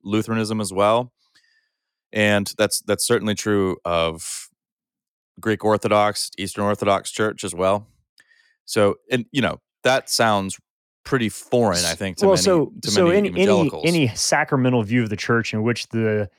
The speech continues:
Speaker 2: church is the means of grace by which grace is administered to you sacramentally.
Speaker 1: Correct.
Speaker 2: Um,
Speaker 1: Yeah. And,
Speaker 2: then
Speaker 1: and
Speaker 2: there's an
Speaker 1: yes, it is
Speaker 2: agency
Speaker 1: the
Speaker 2: inherent in the
Speaker 1: magisterium.
Speaker 2: institution itself that is
Speaker 1: Yes.
Speaker 2: necessary for salvation. Mm-hmm.
Speaker 1: Yes. And so,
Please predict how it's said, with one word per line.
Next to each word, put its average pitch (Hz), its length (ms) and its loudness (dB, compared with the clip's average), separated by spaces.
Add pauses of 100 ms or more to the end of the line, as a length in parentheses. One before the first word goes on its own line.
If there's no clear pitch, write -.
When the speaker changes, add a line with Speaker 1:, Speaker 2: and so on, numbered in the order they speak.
(120)
Speaker 2:
church 139 340 2
is 127 220 0
the 113 100 -2
means 120 380 2
of 104 120 -4
grace 113 320 0
by 104 160 -2
which 110 340 -2
grace 113 360 -2
is 104 200 -4
administered 107 580 -6
to - 120 -10
you 101 300 -6
sacramentally. 101 800 -8 (260)
Speaker 1:
Correct. - 420 -6 (100)
Speaker 2:
Um, 104 200 -6
Speaker 1:
Yeah. 87 120 -6 (260)
And, 107 220 0
Speaker 2:
then 131 100 2
Speaker 1:
and 127 80 2
Speaker 2:
there's 120 160 2
an 120 80 0
Speaker 1:
yes, - 80 0
it 143 40 2
is 143 100 4
Speaker 2:
agency 127 360 0
Speaker 1:
the 120 60 2
Speaker 2:
inherent 98 200 2
in 120 300 0
the 127 40 4
Speaker 1:
magisterium. 120 220 0
Speaker 2:
institution 117 640 -2
itself 104 540 -2 (440)
that 98 440 -2 (460)
is 107 160 -4
Speaker 1:
Yes. 110 80 0
Speaker 2:
necessary 101 560 -2
for 104 140 -12
salvation. - 540 -14 (140)
Mm-hmm. 98 200 -12 (760)
Speaker 1:
Yes. 120 440 0
And 123 180 0
so, 107 340 2